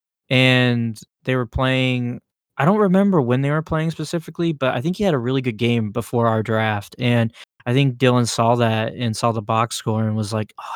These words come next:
I gotta get this guy." And I think it was also a little bit of the painkillers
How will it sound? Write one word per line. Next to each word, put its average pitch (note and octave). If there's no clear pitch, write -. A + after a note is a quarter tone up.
I D#3+
gotta D#3
get D#3+
this -
guy." C3
And C3
I B2+
think D#3+
it G#3
was C3+
also C3
a -
little A#2
bit B2
of A#2
the A2+
painkillers C#3